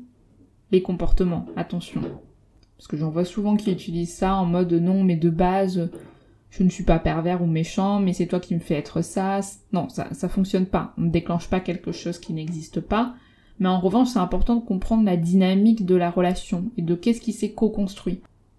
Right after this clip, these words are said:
Comme je vous disais, dans la relation sadomasochiste, que ce soit sexuelle ou morale, le terme de relation est primordial à penser. Et donc dans le transfert, ça peut totalement se ressentir aussi.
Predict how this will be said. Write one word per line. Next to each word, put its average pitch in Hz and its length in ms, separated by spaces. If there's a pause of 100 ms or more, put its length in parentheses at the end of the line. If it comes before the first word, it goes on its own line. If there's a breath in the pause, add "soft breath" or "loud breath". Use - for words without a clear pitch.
(480)
Comme 190 180
je 180 60
vous 190 80
disais, 190 280
dans 220 260
la 208 140
relation 190 440
sadomasochiste, 185 1120 (140)
que 214 100
ce 214 140
soit 214 180
sexuelle 202 520
ou 185 60
morale, 185 560
le 180 120
terme 220 280
de 185 100
relation 196 720
est 208 80
primordial 202 680
à 190 80
penser. 190 480 (2250)
Et 214 80
donc 185 200
dans 247 140
le 247 60
transfert, 247 460
ça 208 160
peut 185 160
totalement 214 420
se 240 140
ressentir 196 640
aussi. 175 400